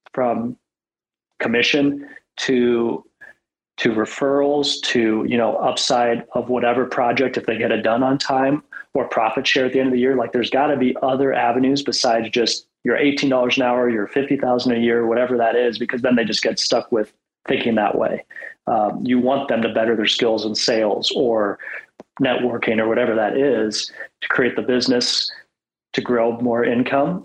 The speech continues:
and for them to grow more income too. So I think if you can find a way, whatever it is, and have multiple avenues that they can create,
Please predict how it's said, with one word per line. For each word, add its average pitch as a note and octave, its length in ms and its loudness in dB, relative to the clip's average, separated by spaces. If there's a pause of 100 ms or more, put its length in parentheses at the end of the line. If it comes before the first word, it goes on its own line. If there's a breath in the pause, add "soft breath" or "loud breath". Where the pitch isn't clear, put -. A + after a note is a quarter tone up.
and A#2 260 0
for A#2+ 60 -2
them B2+ 160 2
to A#2 40 0
grow A2+ 220 0
more G2 240 0
income G2+ 280 -4
too. - 380 0 (540 loud breath)
So - 160 0
I B2+ 60 0
think C#3+ 220 0 (120)
if - 160 -4
you C3 100 2
can C3+ 160 0
find C3 340 0
a A#2+ 60 2
way, A#2 440 2
whatever C3 440 0
it A2 80 -2
is, G#2 200 0
and A2 100 -4
have A2+ 180 0
multiple A#2 540 0
avenues A#2+ 460 0
that A#2 120 0
they A2+ 120 0
can A#2 140 -2
create, A#2+ 500 0